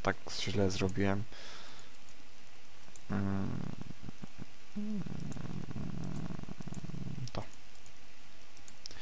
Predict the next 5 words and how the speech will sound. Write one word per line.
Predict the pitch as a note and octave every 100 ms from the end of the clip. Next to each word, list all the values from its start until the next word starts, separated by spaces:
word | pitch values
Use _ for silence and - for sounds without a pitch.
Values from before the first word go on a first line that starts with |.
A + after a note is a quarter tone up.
| - - - -
Siekiera, | - A2 A2+ - C#3+ D3+
młotyka. | C#3 D3 E3+ D#3 D3 B2 - -
O, | A#2 A2
po | - G#2
angielsku. | G#2 - - -